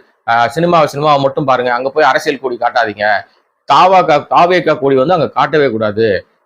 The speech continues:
தமிழக வெற்றி கழக கொடி எந்த தியேட்டர்லயுமே பறக்கக்கூடாது அப்படின்னு ஒரு கண்டிஷன் போட்டதா சொல்றாங்க. ஆனாலும் அந்த கண்டிஷனை விஜய் போட்டிருந்தாலும், இல்ல விஜய் தரப்பான ஆட்கள் யாரு போட்டிருந்தாலும் அதை ரசிகன் எவனும் மதிக்க மாட்டான்.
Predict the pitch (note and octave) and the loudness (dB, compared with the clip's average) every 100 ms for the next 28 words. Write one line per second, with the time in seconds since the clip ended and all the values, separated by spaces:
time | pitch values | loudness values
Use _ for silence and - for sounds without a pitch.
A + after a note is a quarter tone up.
0 | - B2 D3 F3+ D#3+ D3 E3+ D3+ C3 D3 | -8 -2 0 2 2 2 2 2 0 0
1 | D#3 C#3+ D#3 - D3 C#3+ C#3+ D#3 C#3+ C3 | 0 0 0 0 0 0 -2 -2 -2 -2
2 | C3+ A#2+ A2+ A2+ A2 A#2 F3+ C3 C#3 D#3+ | -2 -2 -2 -2 -4 -4 -4 -2 -2 -4
3 | C#3 B2+ A#2+ C#3 C3+ A#2 A#2+ B2+ A#2+ B2+ | -6 -10 -2 -2 -2 -4 -4 -2 0 2
4 | C#3 B3+ - _ _ - C#3 C#3 C3+ D3+ | 0 -2 -8 _ _ -4 -2 0 0 2
5 | F#3 D#3 D#3 C3+ D3 D3 C#3 C#3 C3 B2 | 0 0 0 0 0 -2 -2 -2 -2 0
6 | A#2 D3 - _ - D3+ C#3 C#3 F3+ F3+ | 0 -2 -6 _ -4 -2 0 0 0 0
7 | D3 C#3 C3 C3 B2 A#2 - - A#2+ C#3 | 0 2 2 2 2 2 0 0 0 0
8 | C3+ A2+ G#2 G#2+ E3 D3+ B2 D#3 F3 C#3 | -2 -6 -4 -2 -2 -2 -2 2 2 2
9 | B2 E3 D#3+ A#2 A#2 B2 E3 A#2+ A2+ G#2+ | 0 -2 0 0 -2 -2 -2 -2 -4 -8
10 | F2+ - | -8 -8